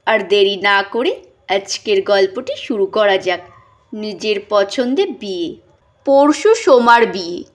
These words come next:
তিন চার দিন আগেই সে বাড়িতে এসে গেছে। আরও আগে আসা সম্ভব হয়নি ছুটি না পাওয়ায়। কাল সকালের ফ্লাইটে বরকে নিয়ে বরযাত্রীরা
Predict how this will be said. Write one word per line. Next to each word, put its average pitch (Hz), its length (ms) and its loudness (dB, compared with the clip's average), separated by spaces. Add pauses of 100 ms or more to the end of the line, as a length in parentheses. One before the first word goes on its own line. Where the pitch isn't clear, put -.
(420)
তিন 302 240 6
চার 285 320 2
দিন 269 180 2 (100)
আগেই 247 420 2
সে 285 200 0
বাড়িতে 196 580 4
এসে 190 260 0
গেছে। 185 440 -2 (600)
আরও 226 460 4
আগে 208 380 4 (120)
আসা 214 400 2
সম্ভব 202 640 2
হয়নি 247 360 2
ছুটি 220 460 -4
না 190 260 4
পাওয়ায়। 190 440 0 (600)
কাল 302 280 6
সকালের 277 560 2
ফ্লাইটে 254 500 2
বরকে 220 520 2
নিয়ে 247 280 0
বরযাত্রীরা 214 1000 0